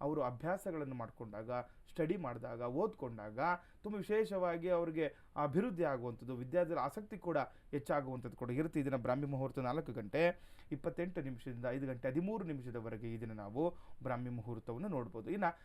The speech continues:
ದಿನದ ಸೂರ್ಯೋದಯ ಮತ್ತು ಸೂರ್ಯಾಸ್ತಮ. ಈ ದಿನ ಸೂರ್ಯೋದಯ ಬೆಳಗ್ಗೆ ಐದು ಗಂಟೆ ಐವತ್ತೇಳು ನಿಮಿಷಕ್ಕೆ ಸೂರ್ಯೋದಯವಾದರೆ, ಸಂಜೆ ಸೂರ್ಯಾಸ್ತಮ ಆರು ಗಂಟೆ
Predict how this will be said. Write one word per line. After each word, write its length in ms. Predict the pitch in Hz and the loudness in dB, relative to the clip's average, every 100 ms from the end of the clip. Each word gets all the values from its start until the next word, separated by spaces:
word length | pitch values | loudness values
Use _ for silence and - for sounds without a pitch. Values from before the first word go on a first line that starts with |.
| - - | -20 -4
ದಿನದ 240 | 190 208 208 | -2 0 -2
ಸೂರ್ಯೋದಯ 640 | - 202 196 190 165 180 | -2 -2 0 0 0 -2
ಮತ್ತು 240 | 190 220 | -2 -8
ಸೂರ್ಯಾಸ್ತಮ. 580 | - 135 127 117 - 127 | -6 -4 -2 -4 -4 -4
ಈ 120 | 180 | -2
ದಿನ 120 | 185 | 2
ಸೂರ್ಯೋದಯ 400 | 180 170 160 160 | 2 2 0 2
ಬೆಳಗ್ಗೆ 240 | 151 151 147 | 2 6 4
ಐದು 120 | 139 | 6
ಗಂಟೆ 500 | 139 220 254 - - - | 2 2 0 -4 -2 2
ಐವತ್ತೇಳು 400 | 139 135 185 170 | 2 2 2 2
ನಿಮಿಷಕ್ಕೆ 400 | 147 127 135 127 | 0 -4 -6 -6
ಸೂರ್ಯೋದಯವಾದರೆ, 720 | 147 143 139 135 131 127 120 | -4 -2 -2 -2 -4 -4 -6
ಸಂಜೆ 220 | 156 143 | -4 -6
ಸೂರ್ಯಾಸ್ತಮ 480 | 143 131 127 - 120 | -4 -4 -4 -4 -4
ಆರು 140 | 120 | -4
ಗಂಟೆ 320 | 120 117 120 | -4 -6 -8